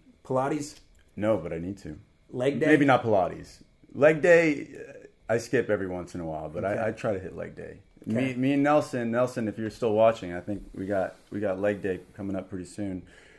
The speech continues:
Speaker 2: Um, probably next, next few weeks or so.
Speaker 1: Yeah.
Speaker 2: And then we'll hit it again in a year after that.
Speaker 1: And, you know, another, uh, important thing, and then I promise we'll close out, uh, is, <laughs> yeah, Chad says, "Cardio guy,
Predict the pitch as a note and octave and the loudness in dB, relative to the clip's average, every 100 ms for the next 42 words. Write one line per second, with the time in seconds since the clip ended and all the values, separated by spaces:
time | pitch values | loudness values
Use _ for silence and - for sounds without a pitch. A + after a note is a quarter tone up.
0 | _ _ _ - F2 E2 D#2+ - - - | _ _ _ -14 -10 -10 -10 -12 -16 -12
1 | F2+ F2 F2+ F2 - - - F2+ F2+ - | -10 -8 -8 -8 -14 -20 -14 -10 -10 -12
2 | - - - - F2+ F2 F2 - F2 - | -20 -20 -14 -8 -6 -6 -8 -10 -10 -8
3 | D#2+ E2 - _ _ E3 A#2 A2+ G2 E2+ | -8 -8 -14 _ _ -10 -8 -8 -8 -8
4 | E2+ E2+ E2+ E2+ E2 D#2+ E2 E2 E2+ E2+ | -8 -8 -8 -8 -8 -8 -8 -8 -8 -10
5 | E2 D#2+ - E2 E2 E2+ _ _ _ _ | -8 -10 -10 -10 -10 -12 _ _ _ _
6 | _ - C#3+ D3+ E3 D#3+ F3+ G3 C#3 - | _ -4 0 2 2 4 2 2 -2 -4
7 | C#3+ C3 C#3 C3 C#3+ C#3+ B2+ C3 A#2+ A2+ | -2 -2 -2 -4 -2 -2 -2 -4 -2 -4
8 | A2+ A2+ B2+ A#2 A2 A2+ G#2+ - A#2 A2+ | -6 -6 -6 -6 -8 -10 -10 -6 -6 -4
9 | A#2+ A2+ A2 A2+ D3+ C3 B2+ A#2 A2+ - | -4 -4 -6 -6 0 2 4 2 -2 -16
10 | _ - D#3+ D3+ C#3+ - _ _ _ - | _ -2 2 4 2 -6 _ _ _ -6
11 | B2 - D3+ - - F3+ E3+ E3 C3 - | -6 -4 -6 -4 0 2 2 0 -2 0
12 | D#3+ D3 C3 B2+ | 2 2 2 0